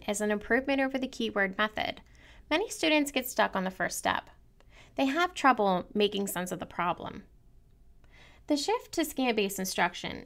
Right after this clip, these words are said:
is so students can see the underlying structure of a word problem that can be generalized in their current grade and future grades.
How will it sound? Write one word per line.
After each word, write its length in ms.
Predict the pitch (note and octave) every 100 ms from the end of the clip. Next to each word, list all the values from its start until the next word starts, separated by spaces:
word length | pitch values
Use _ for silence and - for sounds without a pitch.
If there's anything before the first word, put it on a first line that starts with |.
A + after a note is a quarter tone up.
| -
is 140 | A#3
so 140 | C#4 C#4
students 480 | - B3 C4 C#4
can 200 | - F4+
see 280 | F4+ A#3+ A3
the 160 | G#3+ -
underlying 500 | G#3 A3 A3 A3 C4
structure 480 | - F3+ - G3 F3
of 140 | F#3+
a 40 |
word 280 | G3+ A#3 B3
problem 540 | - D#3+ D#3 - - - - - - -
that 120 | B3
can 200 | C#4 C4
be 120 | D4+
generalized 720 | D4+ A#3+ A3+ G#3+ G#3 G#3 G#3 -
in 120 | G3
their 140 | F3
current 480 | F3 - A#3 B3 C#4+
grade 440 | A3+ G3+ F#3 G3+ G#3 - -
and 200 | C4+ C4+
future 360 | C4+ G#3+ - F3
grades. 460 | - - - -